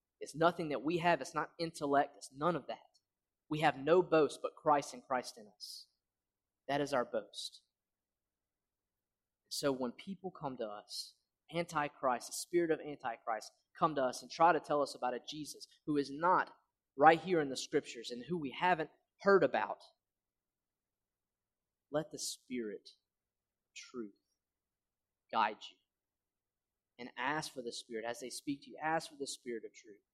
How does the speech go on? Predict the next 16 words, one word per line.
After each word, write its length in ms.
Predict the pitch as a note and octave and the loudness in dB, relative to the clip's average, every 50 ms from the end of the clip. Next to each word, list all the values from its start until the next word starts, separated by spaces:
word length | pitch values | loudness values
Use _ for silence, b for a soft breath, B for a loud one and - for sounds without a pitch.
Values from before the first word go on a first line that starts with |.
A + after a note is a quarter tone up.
| _ _ _ _ _ _ _ _ A#2 | _ _ _ _ _ _ _ _ -16
to 60 | G#2+ - | -8 -2
guide 260 | A#2 A#2+ B2+ B2 A#2+ - | 0 0 0 0 -2 -6
you 140 | - - _ _ _ _ _ _ _ _ _ _ _ _ _ _ _ _ _ | -14 -20 _ _ _ _ _ _ _ _ _ _ _ _ _ _ _ _ _
and 80 | G#2+ - | -20 -18
to 40 | - | -18
speak 200 | - - A#2+ _ - | -16 -16 -16 _ -16
the 60 | A2 | -18
true 240 | - - C#3+ C#3+ C3+ | -16 -14 -14 -12 -10
gospel 420 | A#2+ G#2+ G2 G2 - - _ _ G2+ G#2 | -8 -8 -8 -8 -10 -14 _ _ _ _
into 160 | _ _ - | _ _ -20
their 160 | G2+ G2+ G2+ G#2+ | -20 -20 -14 -12
lives. 560 | G#2+ G#2 F#2+ - _ _ - - - - - _ _ _ _ _ _ _ _ _ _ _ _ _ _ _ _ _ _ _ _ _ _ _ _ _ _ _ _ _ _ _ _ _ _ _ _ _ _ _ _ | -10 -10 -10 -12 _ _ -20 -20 -20 -20 -20 _ _ _ _ _ _ _ _ _ _ _ _ _ _ _ _ _ _ _ _ _ _ _ _ _ _ _ _ _ _ _ _ _ _ _ _ _ _ _ _
So 160 | - - B2 | -18 -10 -2
this 200 | - E3 E3+ - | -2 0 0 -2
is 100 | F3+ E3 - | -4 -4 0
applicable, 480 | C#3 C3 B2 - B2+ - - A2 G2+ | 2 2 2 0 -4 -14 -14 -14 -14